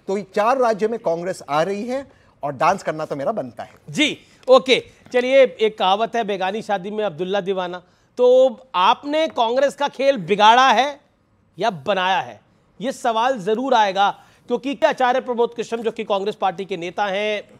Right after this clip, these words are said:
Speaker 2: प्रियंका गांधी जी के एडवाइजर, उन्होंने बोला कि अगर मध्य प्रदेश में बीजेपी को जीत की जीत होती है तो इसकी बधाई शिवराज सिंह चौहान के साथ साथ अखिलेश यादव को भी जाएगी, क्योंकि जो उन्होंने कर्म करा है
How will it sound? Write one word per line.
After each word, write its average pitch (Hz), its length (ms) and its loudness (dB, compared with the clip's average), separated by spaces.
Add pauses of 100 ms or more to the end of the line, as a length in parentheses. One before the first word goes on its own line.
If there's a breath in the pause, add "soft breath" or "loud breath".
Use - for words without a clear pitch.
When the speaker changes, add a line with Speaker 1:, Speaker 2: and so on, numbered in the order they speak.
Speaker 2:
प्रियंका 165 300 -6
गांधी 175 240 -4
जी 175 100 -12
के 190 120 -8
एडवाइजर, 185 320 -6
उन्होंने 214 220 -8
बोला 214 260 -2 (360 soft breath)
कि 240 60 2
अगर 254 280 2 (440)
मध्य 226 240 0
प्रदेश 220 380 -2
में 226 240 2 (320 soft breath)
बीजेपी 262 440 -2
को 269 160 2
जीत 214 500 -4
की 226 120 -6
जीत 214 340 -4
होती 226 260 -2
है 185 180 -6 (260 soft breath)
तो 247 100 0
इसकी 254 300 -6
बधाई 240 400 0
शिवराज 233 420 -2
सिंह 254 180 -10
चौहान 208 340 -4
के 233 140 -8
साथ 233 160 -6
साथ 262 160 -10
अखिलेश 208 440 -6
यादव 185 200 -6
को 190 140 -10
भी 170 100 -10
जाएगी, 156 340 -8
क्योंकि - 500 -12
जो 160 260 2
उन्होंने 254 540 4
कर्म 220 280 -2
करा 208 260 0
है 202 280 0